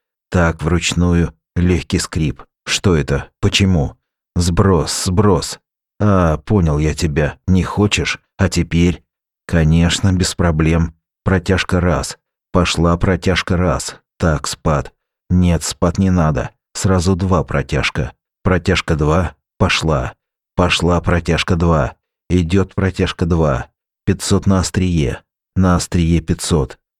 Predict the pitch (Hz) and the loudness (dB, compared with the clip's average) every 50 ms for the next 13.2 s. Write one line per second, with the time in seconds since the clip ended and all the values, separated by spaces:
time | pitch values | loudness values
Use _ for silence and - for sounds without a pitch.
0 | _ - 95 98 90 - 101 95 - - - 90 - - 85 80 71 - - - | _ 0 0 0 0 0 0 0 0 -2 -4 -4 -2 -2 -2 -2 -2 -4 -8 -12
1 | _ _ _ _ _ - 82 78 69 69 85 80 85 - - - 90 87 - - | _ _ _ _ _ -2 -2 -2 0 0 0 0 0 0 -2 -2 -2 -2 -2 -2
2 | 87 - - - - - - 82 73 73 69 127 - - _ _ _ _ _ _ | -2 -2 -2 -4 -6 -4 -6 -6 -4 -4 -4 -6 -8 -12 _ _ _ _ _ _
3 | - - 101 92 85 - - 95 87 - 95 90 85 - - - 87 87 82 80 | -2 0 2 2 2 2 0 0 0 2 0 0 0 0 -2 -2 0 0 0 0
4 | 76 64 57 - - - - - 92 90 - - - 76 69 67 - - _ _ | 0 -2 -4 -8 -12 -10 -4 -2 0 0 0 -2 -2 -2 -4 -4 -8 -16 _ _
5 | _ _ _ _ - 95 101 101 98 92 87 78 73 82 98 101 101 98 87 - | _ _ _ _ 0 2 2 4 4 2 2 2 2 2 2 4 4 2 2 0
6 | 80 67 - - _ _ _ _ _ _ _ _ - 87 85 101 92 90 80 73 | -2 -6 -8 -12 _ _ _ _ _ _ _ _ -6 -2 0 2 2 2 2 0
7 | - - - _ _ _ _ _ _ _ 98 98 95 92 - - - 95 87 - | -2 -8 -14 _ _ _ _ _ _ _ 0 0 0 0 0 0 0 0 0 0
8 | - 98 87 - - - 92 73 64 - - _ _ _ - 82 90 98 - - | -2 -4 -4 -4 -2 -2 -2 -2 -2 -6 -14 _ _ _ -4 -2 -2 -2 -2 0
9 | - 90 87 76 - 76 73 69 69 - - - _ _ _ _ 95 92 87 92 | 0 0 0 0 0 -2 -4 -4 -6 -10 -14 -20 _ _ _ _ -4 -4 0 2
10 | 98 92 85 80 82 87 87 - - 92 85 76 67 - - - _ _ _ _ | 2 2 2 0 -2 -2 -2 -2 -2 0 0 0 0 -4 -8 -14 _ _ _ _
11 | 101 101 90 87 90 82 - - 87 80 - - 90 71 64 - - _ _ _ | 0 2 2 2 0 -2 0 -2 -2 0 0 0 0 0 -2 -4 -8 _ _ _
12 | _ - 82 82 98 85 85 78 92 87 - 98 90 - - 101 95 85 76 67 | _ -10 -2 0 0 2 2 2 0 0 0 -2 -2 -2 0 0 2 2 0 0
13 | 67 64 - | -4 -6 -6